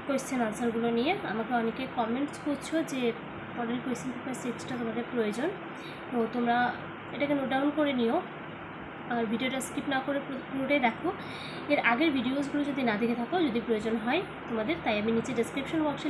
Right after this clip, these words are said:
লিংক দিয়ে দেবো, সেখান থেকে দেখে নিতে পারো, কিংবা সেগুলো তোমরা প্লেলিস্টেও পেয়ে যাবে। এছাড়াও প্লেলিস্টে পাবে তোমরা ফ্র্যাগরেন্সের সলিউশন আর ক্লোজমসের সলিউশন, প্রশ্ন বিচিত্রার অন্যান্য সাবজেক্টের সলিউশনও তোমরা প্লেলিস্টে পেয়ে যাবে। চাইলে গিয়ে তোমরা প্লেলিস্টগুলো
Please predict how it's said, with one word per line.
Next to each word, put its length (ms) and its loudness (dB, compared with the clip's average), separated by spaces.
লিংক 240 0
দিয়ে 140 4
দেবো, 120 2
সেখান 240 -2
থেকে 180 0
দেখে 180 -2
নিতে 180 -4
পারো, 140 -2
কিংবা 260 2
সেগুলো 280 0
তোমরা 200 0
প্লেলিস্টেও 480 2
পেয়ে 180 2
যাবে। 200 2
এছাড়াও 320 0
প্লেলিস্টে 480 -2
পাবে 160 0
তোমরা 180 0
ফ্র্যাগরেন্সের 500 0
সলিউশন 380 0
আর 100 2
ক্লোজমসের 540 0
সলিউশন, 320 0
প্রশ্ন 220 0
বিচিত্রার 280 2
অন্যান্য 240 2
সাবজেক্টের 460 -2
সলিউশনও 440 -2
তোমরা 160 2
প্লেলিস্টে 440 2
পেয়ে 180 2
যাবে। 160 0
চাইলে 320 2
গিয়ে 160 0
তোমরা 200 0
প্লেলিস্টগুলো 440 0